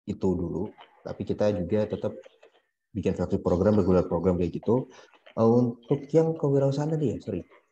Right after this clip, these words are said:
Nah, itu kemarin sih sempat di first conference ya, Pak. Mungkin kalau misal Pak Wahyu baru join, kemarin kita sempat ba-,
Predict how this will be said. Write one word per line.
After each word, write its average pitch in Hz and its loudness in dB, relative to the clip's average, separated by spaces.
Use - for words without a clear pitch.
Nah, 92 -8
itu 123 4
kemarin 135 4
sih 196 2
sempat - -2
di 117 -2
first 113 -2
conference 135 -2
ya, 120 2
Pak. 85 -6
Mungkin 117 0
kalau 92 -4
misal 90 -4
Pak 85 -6
Wahyu 92 -4
baru 87 -2
join, 92 -4
kemarin 104 -2
kita 110 -2
sempat 92 -2
ba-, 87 4